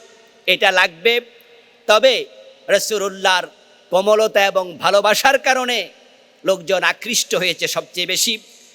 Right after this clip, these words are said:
সালাউদ্দিন আইয়ুবী রাহিমাহুল্লাহর ভিতরে এটি ছিল। তার ছোট্ট একটি উদাহরণ ইতিহাসে পাওয়া যায়। কোনো এক যুদ্ধে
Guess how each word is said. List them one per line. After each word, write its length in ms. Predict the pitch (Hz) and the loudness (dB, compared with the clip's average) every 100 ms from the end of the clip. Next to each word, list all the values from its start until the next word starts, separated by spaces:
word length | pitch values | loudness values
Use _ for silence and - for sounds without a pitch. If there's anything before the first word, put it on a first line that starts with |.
| - | -6
সালাউদ্দিন 480 | - 175 180 147 170 | 0 2 0 -2 -2
আইয়ুবী 300 | 202 214 196 | 0 0 0
রাহিমাহুল্লাহর 600 | 180 185 165 175 165 160 | 0 0 -4 -4 -2 -4
ভিতরে 320 | 156 180 165 | -4 -8 -6
এটি 180 | 160 175 | -8 -10
ছিল। 280 | - 190 202 - _ _ _ _ _ _ _ | -6 -4 -4 -8 _ _ _ _ _ _ _
তার 120 | 185 | -4
ছোট্ট 320 | 170 - 247 233 | -2 -2 -2 -4
একটি 200 | 208 220 | -6 -6
উদাহরণ 560 | 208 196 208 220 233 240 - _ _ _ | -2 0 0 -2 -6 -20 -20 _ _ _
ইতিহাসে 440 | 202 220 202 196 202 | -8 -4 -2 -2 -4
পাওয়া 240 | 185 185 | -4 -2
যায়। 300 | 175 165 107 - _ _ _ _ _ | 0 0 -2 -10 _ _ _ _ _
কোনো 160 | 185 190 | -6 -2
এক 240 | 202 175 | -2 -4
যুদ্ধে 440 | 135 240 190 151 | -8 -8 -4 -4